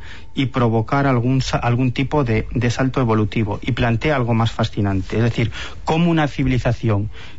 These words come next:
que quisiera dominar el universo podría hacerlo, pues precisamente mediante la, la creación de vida en diferentes zonas del planeta, es decir, la inserción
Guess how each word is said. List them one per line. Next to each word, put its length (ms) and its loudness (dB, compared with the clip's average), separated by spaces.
que 140 0
quisiera 640 0
dominar 680 2
el 160 0
universo 640 0
podría 380 2
hacerlo, 460 -4
pues 420 0
precisamente 880 0
mediante 680 2
la, 360 0
la 220 2
creación 520 2
de 120 2
vida 440 0
en 140 2
diferentes 480 0
zonas 220 2
del 100 2
planeta, 320 0
es 40 2
decir, 280 0
la 180 2
inserción 680 0